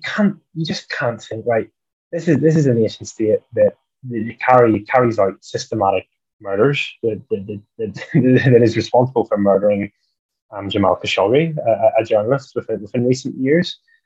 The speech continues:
that is hugely repressive to, to my, any sort of minority that, that, that doesn't follow the sort of conventional, um,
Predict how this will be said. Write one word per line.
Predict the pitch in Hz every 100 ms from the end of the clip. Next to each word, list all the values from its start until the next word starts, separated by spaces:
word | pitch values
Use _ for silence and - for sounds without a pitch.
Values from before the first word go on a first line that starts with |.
| _ -
that | 120
is | -
hugely | 143 143 135 110
repressive | 104 104 101 - 104 98 -
to, | 107 98 95 - _ _ _ _ _
to | -
my, | 113 104 113
any | 123 160
sort | 127 104
of | -
minority | 98 95 92 120 156 _ _ _ 123
that, | 110
that, | 107 107 -
that | 107
doesn't | 101 104 98
follow | 101 98
the | 98
sort | - 104
of |
conventional, | - 101 101 98 - 95 92 90
um, | 90 90